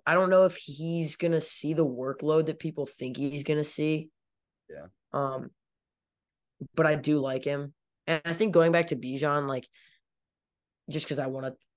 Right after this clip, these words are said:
Speaker 1: set the record straight, I think people see him as a risk because he's a rookie.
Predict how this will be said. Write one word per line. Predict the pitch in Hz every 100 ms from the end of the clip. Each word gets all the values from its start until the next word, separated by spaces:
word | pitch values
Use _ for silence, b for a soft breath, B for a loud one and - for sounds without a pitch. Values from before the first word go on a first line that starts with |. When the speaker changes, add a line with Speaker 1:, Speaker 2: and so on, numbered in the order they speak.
| _ -
Speaker 1:
set | - 156 139
the | 139
record | 135 131 147
straight, | - 156 160 160
I | 151
think | - 180 175
people | - 185 202
see | - 165
him | 180 180
as | 151
a |
risk | 127 127 147 165 - - _ _ _ -
because | 151 - 143 143
he's | 160
a | 139
rookie. | 120 127 165 170 170